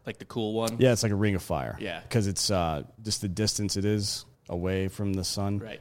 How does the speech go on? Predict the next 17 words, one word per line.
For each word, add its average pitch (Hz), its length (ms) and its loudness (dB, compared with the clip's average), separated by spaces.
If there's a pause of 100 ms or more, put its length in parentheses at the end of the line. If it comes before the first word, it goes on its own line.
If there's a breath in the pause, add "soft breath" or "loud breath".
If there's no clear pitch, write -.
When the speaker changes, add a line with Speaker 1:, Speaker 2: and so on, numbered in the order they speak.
(140)
Speaker 2:
Doesn't 95 240 0
completely 95 420 -4
block 92 300 -2
it 90 40 -2
out 95 220 0 (220)
in 92 120 -8
most 95 200 -4
spots, 98 340 -2
so - 80 -4
you 92 120 -2
get 92 180 -4
to 87 80 -6
see, 87 480 -2 (400 soft breath)
like, 82 240 -4
the 80 80 -8
sun 90 320 -2
behind 82 560 -4